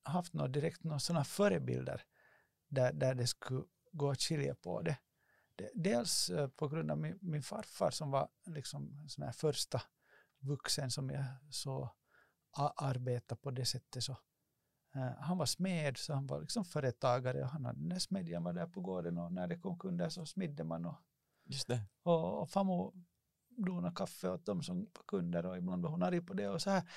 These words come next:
Speaker 1: Men, men det var liksom livet och,
Speaker 2: Mm.
Speaker 1: och att vara smed, det var samma sak. In-, liksom, det var det så.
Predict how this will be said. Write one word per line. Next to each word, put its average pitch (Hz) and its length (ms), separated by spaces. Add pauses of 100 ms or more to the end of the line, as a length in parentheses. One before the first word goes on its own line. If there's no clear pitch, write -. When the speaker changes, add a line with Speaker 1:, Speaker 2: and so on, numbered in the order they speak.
(160)
Speaker 1:
Men, 202 220 (120)
men 208 380
det 220 160
var 220 120
liksom 233 400
livet 165 580 (280)
och, 170 240
Speaker 2:
Mm. 175 100 (480)
Speaker 1:
och 175 160
att 170 120
vara 180 200
smed, 175 400
det 180 80
var 196 80
samma 220 260
sak. - 300
In-, 175 220 (300)
liksom, 185 440 (1000)
det 214 340
var 277 60
det 262 60
så. 143 140